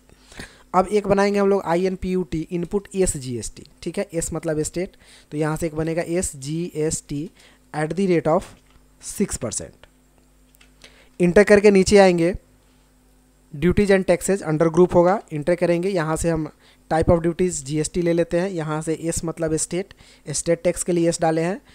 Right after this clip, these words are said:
परसेंटेज सिक्स ही रहेगा, इंटर करेंगे। राउंडिंग मेथड नॉर्मल राउंडिंग डालेंगे और इंटर करके एक्सेप्ट कर लेंगे।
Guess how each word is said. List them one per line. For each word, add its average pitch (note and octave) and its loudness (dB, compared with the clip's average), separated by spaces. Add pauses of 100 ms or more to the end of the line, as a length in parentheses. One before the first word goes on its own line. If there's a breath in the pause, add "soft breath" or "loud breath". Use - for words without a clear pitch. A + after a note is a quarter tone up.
(240 soft breath)
परसेंटेज D#3+ 0
सिक्स - -2
ही F#3 4
रहेगा, F3+ 6
इंटर D#3+ -4
करेंगे। E3+ -2 (340 soft breath)
राउंडिंग D#3 4
मेथड F3 2
नॉर्मल D3+ 0
राउंडिंग E3 2
डालेंगे E3+ 0
और F3+ 2
इंटर C#3 -4
करके C#3 -8
एक्सेप्ट - 2
कर - -10
लेंगे। E2+ -14